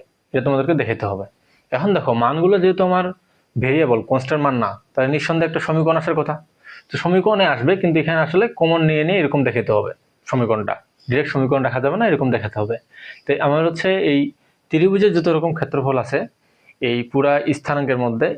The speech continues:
এই একটা ম্যাথ, যে ম্যাথটা তোমাদেরকে বেশি বেশি প্র্যাকটিস করতে হবে, এবং এই অঙ্কটা ইম্পর্টেন্ট বিভিন্ন কোচিংয়ের পরীক্ষা এবং অ্যাডমিশনে আসার মতো ম্যাথ। তো এই ম্যাথটা তোমরা হচ্ছে বেশি বেশি প্র্যাকটিস করবা, যে কিভাবে আসলে সেই সমীকরণটা কিভাবে কমন আকারে লেখা যায়, এবং এই ম্যাথটা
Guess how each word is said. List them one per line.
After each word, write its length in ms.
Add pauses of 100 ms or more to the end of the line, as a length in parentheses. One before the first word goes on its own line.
এই 60 (120)
একটা 240
ম্যাথ, 200 (500)
যে 160
ম্যাথটা 280
তোমাদেরকে 280 (100)
বেশি 180
বেশি 180
প্র্যাকটিস 340
করতে 200
হবে, 120 (440)
এবং 120 (120)
এই 120
অঙ্কটা 320 (200)
ইম্পর্টেন্ট 420
বিভিন্ন 220 (140)
কোচিংয়ের 360
পরীক্ষা 340
এবং 180
অ্যাডমিশনে 440 (520)
আসার 220
মতো 180
ম্যাথ। 140 (140)
তো 40 (180)
এই 120
ম্যাথটা 280
তোমরা 180
হচ্ছে 180 (160)
বেশি 160
বেশি 200
প্র্যাকটিস 380
করবা, 200 (420)
যে 60 (100)
কিভাবে 260 (100)
আসলে 260
সেই 160
সমীকরণটা 440
কিভাবে 320
কমন 220
আকারে 220 (400)
লেখা 240
যায়, 120 (360)
এবং 120 (200)
এই 140
ম্যাথটা 340